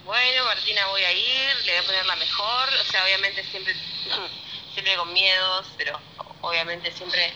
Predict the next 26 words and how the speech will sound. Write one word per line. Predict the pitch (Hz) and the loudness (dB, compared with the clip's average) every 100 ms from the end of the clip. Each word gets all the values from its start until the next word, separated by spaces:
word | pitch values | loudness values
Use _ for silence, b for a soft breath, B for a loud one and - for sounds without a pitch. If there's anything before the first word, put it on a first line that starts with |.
| - | -6
eh, | 165 156 | -4 -4
enfrentándolos | 156 165 170 185 196 175 185 202 | -4 -8 -4 -2 0 2 0 0
y | 180 | -4
poniéndole | 165 170 180 175 | 0 0 2 2
la | 175 | 2
mejor, | 170 185 185 - | -2 -4 -6 -4
dije, | - 165 151 B B - - | -6 -6 -8 B B -18 -8
"Voy | 175 190 | -2 0
a | |
poner | 180 165 180 | -2 -4 -2
la | 180 | -2
mejor", | 165 - 208 247 277 - - | -4 -6 -2 0 2 2 4
y, | - - - - - - - - - - - - - | 4 4 4 4 4 6 4 4 0 2 2 2 2
y | - | 2
me | 165 | 2
encantó, | 170 160 165 202 220 208 | 2 0 -2 0 2 2
me | 180 | 0
encantó, | 165 165 - 202 214 | -4 -4 -2 -2 -2
me | 175 | -2
encantó | 160 156 190 | -6 0 2
la | 190 | 2
energía | 175 - 202 | 2 -4 2
de | 185 | 2
la | 180 | 2
gente, | - 196 196 - | 0 0 0 -2
eh, | 196 196 190 185 | 2 6 6 4